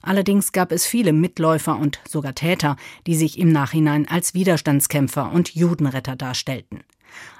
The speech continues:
Aber bei der U-S-amerikanischen Militärregierung ging am zehnten Dezember neunzehnhundertfünfundvierzig ein Brief des neu gegründeten Oberrats der Israeliten Badens ein.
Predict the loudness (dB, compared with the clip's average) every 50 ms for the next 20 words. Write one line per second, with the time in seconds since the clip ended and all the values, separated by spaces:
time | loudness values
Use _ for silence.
0 | _ 0 2 4 4 4 4 4 4 2 0 0 -2 -2 -2 -2 -2 0 0 0
1 | 0 2 2 2 4 2 0 -2 0 0 2 2 2 2 2 2 2 2 0 -2
2 | -2 -2 0 0 0 0 -2 0 0 2 2 4 4 2 2 0 -6 -20 -20 _
3 | 0 4 4 4 4 4 0 0 0 0 0 0 0 0 0 0 -2 -2 -2 -2
4 | 0 0 2 2 4 4 4 4 4 2 2 0 0 0 0 0 0 -2 -4 -2
5 | -2 -2 0 -2 -2 -2 -2 -2 -2 -2 -2 -2 -2 -4 -6 -10 -20 -20 _ _
6 | 0 2 2 2 2 0 -2 -2 -4 -6 -8 -8 -6 -6 -6 -4 -2 0 2 2
7 | 2 0 0 -2 -2 -2 0 2 2 2 0 -2 -4 -2 0 2 2 4 2 2
8 | 0 0 -2 -2 -2 -6 -6 -4 -4 -4 -2 -2 -4 -4 -4 -6 -6 -4 -4 -4
9 | -4 -2 0 0 0 0 0 0 0 0 0 0 -2 -4 -4 -4 -6 -6 -4 -4
10 | -4 -4 -4 -6